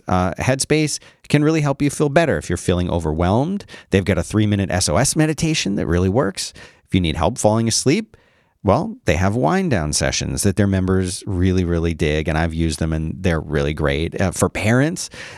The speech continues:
they have, uh, morning meditations you can do with your kids, so you can include them in the whole process, and kids really like this, I can tell you from experience. Um, and what they, they basically, they have an approach to mindfulness that helps you reduce stress. Like I said, it helps you,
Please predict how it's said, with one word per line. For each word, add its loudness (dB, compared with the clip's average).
they 4
have, 0
uh, 2
morning 2
meditations 0
you 0
can -2
do 4
with 0
your -4
kids, 0
so 0
you 0
can -4
include 2
them 2
in 2
the 2
whole 0
process, -2
and -2
kids 0
really 2
like 0
this, 0
I 0
can -4
tell 2
you 0
from -2
experience. -2
Um, 0
and 0
what -2
they, 0
they 0
basically, 0
they 2
have 0
an -2
approach -2
to 2
mindfulness 2
that 0
helps -2
you 4
reduce 0
stress. -2
Like -2
I 0
said, -2
it -8
helps -2
you, 2